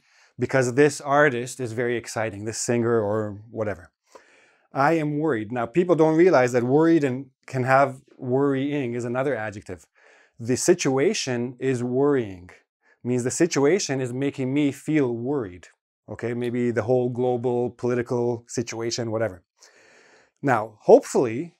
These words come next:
no, none of you are confused by this lesson because I'm trying to make it not confusing. Okay, everybody okay with that?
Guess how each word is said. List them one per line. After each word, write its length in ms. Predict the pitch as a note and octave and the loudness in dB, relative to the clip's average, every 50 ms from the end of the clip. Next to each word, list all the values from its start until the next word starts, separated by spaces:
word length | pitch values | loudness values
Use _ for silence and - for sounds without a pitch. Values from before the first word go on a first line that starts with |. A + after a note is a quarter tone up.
| - | -8
no, 280 | C#3 C#3+ D#3 D#3+ F3 F3+ | -2 0 2 4 4 2
none 280 | E3+ D3 D3 D3 E3 | 2 0 0 0 0
of 140 | F3+ E3+ C#3+ | -2 -2 -2
you 260 | D3 D#3 D#3 D#3+ E3+ | -2 -2 -2 0 0
are 140 | C#3+ C3+ C3 | 0 -2 -4
confused 800 | C3 - C3 B2 A#2 - - E3+ E3 C3+ A#2+ B2+ C#3+ C#3 C#3+ A#2+ | -4 -6 -6 -6 -6 -2 0 2 2 2 0 -2 -4 -8 -6 -2
by 180 | B2+ A#2 A2+ A#2+ | -2 0 0 -2
this 220 | A#2+ A#2 - - | -4 -6 -6 -4
lesson 460 | B2 B2+ C3+ C3+ A#2 G#2+ A#2+ F3 F#3+ _ _ _ _ _ _ - | -4 -4 -4 -4 -6 -8 -8 -8 -10 _ _ _ _ _ _ -6
because 240 | B2+ A#2+ - C3+ B2 | -6 0 0 0 0
I'm 100 | C3 C3+ | 0 -4
trying 480 | C3+ - - D3 D3 D3+ D3+ D#3+ D#3+ D#3+ | -6 -6 -2 -2 0 0 0 -2 -2 -6
to 140 | - - C#3+ | -6 -4 -4
make 300 | C3+ C3+ C#3 C#3+ C#3 - | -2 0 -2 -2 0 -2
it 180 | C3+ C3 - - _ _ _ | -4 -4 -4 -16 _ _ _
not 460 | B2 A#2+ B2 B2+ C3 C#3 C3 - - | -8 -2 0 0 0 0 -2 -6 -16
confusing. 600 | - - C3 A#2 - D3+ D3 C3+ G2+ G2 E2 D#2 _ _ _ _ _ _ _ _ _ _ - - _ _ - | -14 -12 -12 -10 -4 -4 -4 -4 -4 -8 -14 _ _ _ _ _ _ _ _ _ _ _ -20 -20 _ _ -14
Okay, 260 | A2+ A2+ - D3+ G3 | -12 -8 -6 -6 -4
everybody 300 | E3+ C3 C3 B2 C3 C3 | -4 -4 -4 -4 -2 -4
okay 160 | B2+ B2 - | -4 -2 -2
with 100 | C#3 C#3 | -4 -2
that? 160 | D3 F#3+ G#3 | -2 -4 -6